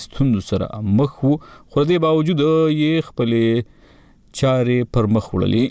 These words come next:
د ماشومانو د حقوقو لپاره فعالان وایي، حکومت د ماشومانو تحفظ ته توجه نه ورکوي. په پاکستان کې د ماشومانو د حقوقو لپاره کمیشن په دوه زره شلم کال کې جوړ کړل شوی و چې د غړو موده یې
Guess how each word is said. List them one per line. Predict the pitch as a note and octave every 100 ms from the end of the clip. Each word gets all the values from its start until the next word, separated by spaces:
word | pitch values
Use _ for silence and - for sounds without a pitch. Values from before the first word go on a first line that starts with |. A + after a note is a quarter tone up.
| - - -
د | G#2
ماشومانو | G#2+ - A#2+ A2+
د |
حقوقو | A2 A2+
لپاره | A2 A2+ A2 G#2+
فعالان | A2+ G#2+ A2
وایي، | A#2 A#2+
حکومت | A2 - G#2+ A2+ G#2
د | G2
ماشومانو | G2 - G#2+ A2+ A2 -
تحفظ | G2 - A2 -
ته | A2+ A2 A2+ -
توجه | F#2 F2+ G2 - G2+ G2
نه | G2 F2+
ورکوي. | F2+ - - A3+ - - -
په | A2+
پاکستان | F#2+ G2 - C3+ B2
کې | C3+ B2+ - - - -
د | B2+ C3
ماشومانو | C3 C3 C#3 C#3 C3+ B2
د | A#2+ A#2+ A#2+
حقوقو | - C3
لپاره | B2 - - A#2+ A#2 A#2 A#2 A2+ -
کمیشن | G2 G2 - A2+ A2+ -
په | G2+ G2 G2
دوه | G#2+ G#2
زره | G#2+ - - - - -
شلم | A#2+ C3 C#3+ - G#2 -
کال | B2+ B2 A2+ -
کې | A2+ C#3 - G2+
جوړ | F#2 -
کړل | F#2 -
شوی | - D3+ A#2+
و | A#2+ E3
چې | - G#2+
د | G#2 G#2
غړو | A#2+ A2 G2+
موده | G2 F#2+ A2
یې | A2 A2+ -